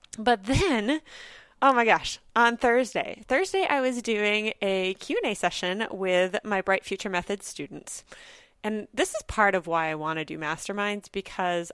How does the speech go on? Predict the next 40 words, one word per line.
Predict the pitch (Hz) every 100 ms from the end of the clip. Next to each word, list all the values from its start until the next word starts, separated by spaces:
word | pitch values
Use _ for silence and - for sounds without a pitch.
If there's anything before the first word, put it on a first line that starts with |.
| -
I | 185 233 254 262 -
love | 165 165 165 165 180 180 143 139 165 - - - _ -
working | 190 202 202
with | 190 180
people | - 185 185 180
more | 175 165 165 165
one-on-one. | 160 160 160 151 147 151
And | 165
we | 202
do | 254
'em | 294 302
via | 269 226
Zoom, | - 170 202
so | 254 233
it's | 214 -
almost | 294 381 -
more | 254 233
like | 208 196
a |
coaching | 175 - 175 - 170
thing | 170 165 156 160
than | 160
it | 160 -
is | 156 151 -
just | - - -
like | 151 147
a | 143
Facebook | 156 - 165 - 170
Live | 156 147 151
Q | - 170
and | 156
A. | 151 160 320 - - - - - - _ _ 220
And | 220 214
I |
wanna | 233 427
play | 494 - 214
this | 190 -
moment | 190 156 160 -
for | -
you, | 151 - - 180